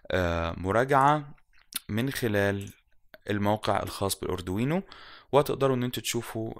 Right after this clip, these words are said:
ال-، يعني هي، هي نفس الفكرة تقريبًا يعني. لكن الدروس دي زي ما بقول دائمًا للناس ال-، آه، الحديثة في البرمجة أو الناس الجديدة. برضو لابد من المتابعة للدروس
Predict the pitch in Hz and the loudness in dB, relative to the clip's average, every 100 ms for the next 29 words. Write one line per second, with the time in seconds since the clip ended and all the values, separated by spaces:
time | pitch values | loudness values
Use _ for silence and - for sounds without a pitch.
0 | - - 104 104 - 175 110 107 147 127 | -8 -4 -4 -6 0 2 2 2 2 2
1 | 131 120 - 101 - 92 90 - 87 85 | 2 2 0 -2 -4 -10 -6 -6 -4 -6
2 | - - - - - - - 185 185 151 | -8 -10 -10 -18 -18 -18 -2 4 6 6
3 | 127 117 117 127 120 120 120 104 104 110 | 0 0 0 0 2 2 2 2 0 0
4 | 95 - 131 143 113 101 104 104 104 - | -2 0 0 0 0 -2 -2 2 4 6
5 | - - - - - 107 104 98 95 95 | 4 -2 -20 -14 0 2 2 0 0 2
6 | 92 87 85 - - 90 90 87 - 87 | 0 0 -2 -4 -6 -8 -6 -8 -6 -4
7 | 110 143 123 98 92 87 95 101 98 - | 2 4 4 -2 -2 -2 0 0 -2 -2
8 | 98 101 92 92 92 95 135 160 180 - | -2 -2 0 -2 -2 -2 2 2 2 -4
9 | - - - 110 143 151 131 131 139 117 | -14 -14 2 6 6 8 4 4 0 0
10 | - 147 139 117 139 139 131 127 131 127 | 0 0 0 0 2 4 6 6 4 2
11 | 107 104 - 107 127 135 - - | -2 -4 -2 -2 0 4 2 2